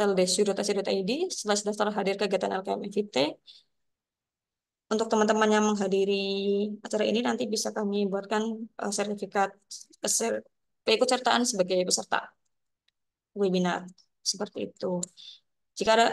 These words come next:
ada yang ingin teman-teman tanyakan, konsultasikan, atau ada yang masih bingung-bingung, "Mbak, ini gimana ya, saya nggak paham, Mbak, ini kayak gimana ya?" Nanti bisa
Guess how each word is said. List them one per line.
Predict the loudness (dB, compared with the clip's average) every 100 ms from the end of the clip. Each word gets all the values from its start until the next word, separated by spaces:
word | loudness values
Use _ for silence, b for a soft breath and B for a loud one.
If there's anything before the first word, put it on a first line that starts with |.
| 2
ada | 4 6
yang | 6
ingin | 2 -2
teman-teman | -2 0 0 0 -2
tanyakan, | -2 -2 0 0 0 -2 -8
konsultasikan, | -6 -6 -4 -6 0 2 4
atau | 2 0 0
ada |
yang | 2 2
masih | 0 0
bingung-bingung, | 0 0 0 0 -2 -2 0 0 0 -4 0
"Mbak, | 0 2
ini | -2 0
gimana | 0 0 0
ya, | 0 0
saya | -2 -4
nggak | -4 -4
paham, | -4 0 4 4 2 0
Mbak, | -2 -2
ini | 0 -2 0
kayak | -2 0
gimana | -2 -2 2
ya?" | 2 0 B B B
Nanti | -2 2 2 0
bisa | -2 0 0 0